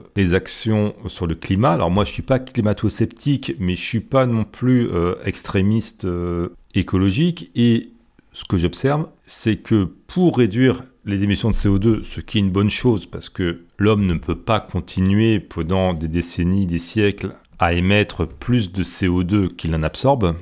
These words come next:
car à un moment, il y aura trop de C O deux dans l'atmosphère. Mais là, euh, ce qui est en train de se jouer, c'est de changer complètement les modes de production d'énergie de manière à les décarboner.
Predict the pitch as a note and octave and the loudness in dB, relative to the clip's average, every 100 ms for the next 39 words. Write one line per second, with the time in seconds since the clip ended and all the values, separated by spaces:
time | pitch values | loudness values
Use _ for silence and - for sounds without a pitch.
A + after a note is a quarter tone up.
0 | - - D2+ D#2+ D#2+ F2 G#2 F#2 D2 D2+ | -8 -4 0 0 2 2 2 -2 -6 -10
1 | - - G2 - E2+ E2 F2+ D#2+ D2+ - | -8 -4 -4 -2 0 0 0 -2 -4 -6
2 | E2+ - C3 B2+ - - - - - _ | -10 -4 -4 -4 -8 -14 -18 -20 -20 _
3 | - F#2+ G2 F#2+ A#2 C3+ C3+ - - - | -2 2 4 4 4 4 4 0 -6 -2
4 | F#2 F2+ F2 F2+ - - - G2+ F#2 - | 0 0 0 -2 -6 -12 -4 0 0 0
5 | F2+ - G#2 A2 C#3+ D3+ B2+ - G#2 G2+ | -2 0 0 2 2 2 0 -4 0 0
6 | G2 - - F#2 F2+ - D3 B2 A2 G#2+ | 0 -6 -4 -2 0 0 0 2 0 0
7 | - B2 G#2 F#2 - A#2+ C3+ - E2 E2+ | 0 0 0 -2 2 2 2 0 2 4
8 | A#2 C3+ G2 - G#2 F#2 - G#2+ E2 D2+ | 2 0 -4 -4 -4 -4 -2 0 0 0
9 | G#2+ F#2+ D#2+ F2+ C3 - F#2 D#2+ E2 G2 | 2 2 2 2 0 0 0 0 2 2
10 | B2+ C3 - F2+ G#2+ B2+ - F#2 A2+ A#2+ | 4 2 2 2 2 2 -2 -2 0 2
11 | F#2 F#2+ D#2+ | 2 2 2